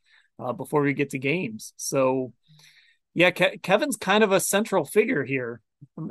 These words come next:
maybe more so than even last year when everybody felt really good about him. And I s-, I still think people feel good about him, but yeah, this is sort of, all right, you know, let, let's do this. You, you've got everything you need. Let, let's do this.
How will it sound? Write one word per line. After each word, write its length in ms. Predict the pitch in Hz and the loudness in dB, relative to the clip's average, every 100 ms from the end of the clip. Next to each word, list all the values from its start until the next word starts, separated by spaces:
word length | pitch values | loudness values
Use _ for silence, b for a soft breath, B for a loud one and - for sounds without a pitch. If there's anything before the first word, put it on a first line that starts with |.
| - | -4
maybe 320 | 170 165 170 | 2 4 4
more 240 | 160 165 160 | 4 4 4
so 240 | 165 160 | 4 4
than 320 | 151 143 143 - | 2 0 -2 -4
even 260 | 151 143 | -2 0
last 320 | 147 165 - | 2 2 0
year 80 | 127 | -6
when 120 | 127 139 | -4 -2
everybody 320 | 143 135 131 | 0 -2 0
felt 220 | 151 151 | 2 2
really 200 | 143 131 | 2 0
good 220 | 135 160 | 2 2
about 260 | 120 117 120 | 0 -6 -8
him. 80 | 131 | -6
And 100 | 143 | -6
I 40 | |
s-, 160 | 143 - - - | -6 -12 -20 -14
I 40 | |
still 260 | - - 202 | -6 0 0
think 200 | 185 156 | 0 -2
people 220 | 165 143 | -4 0
feel 200 | 160 143 | 2 2
good 200 | 175 196 | 4 2
about 300 | 127 120 131 | 2 -4 -4
him, 100 | 143 | -2
but 220 | 147 - | -2 0
yeah, 220 | 185 196 | 2 2
this 180 | 139 - | -2 -8
is 160 | 160 - | -8 -4
sort 220 | 175 170 | 2 4
of, 220 | 165 143 - _ _ _ _ _ _ _ - | 2 -2 -14 _ _ _ _ _ _ _ -8
all 80 | 165 | 0
right, 300 | 226 220 - _ - _ _ _ _ - | 2 2 0 _ -20 _ _ _ _ -8
you 120 | 170 | -4
know, 240 | 165 147 - | -4 -4 -4
let, 200 | 165 - | -4 2
let's 180 | 170 175 | 2 4
do 220 | 196 254 | 4 6
this. 280 | 139 - - | 4 2 -2
You, 120 | - | -2
you've 200 | 156 143 | -2 2
got 200 | 175 175 | 6 6
everything 340 | 196 196 196 | 6 4 2
you 100 | 190 | 4
need. 240 | 202 180 135 | 4 4 2
Let, 200 | 139 - | -2 0
let's 220 | 147 202 | -2 0
do 200 | 175 160 | 2 2
this. 340 | - - - | 0 -10 -20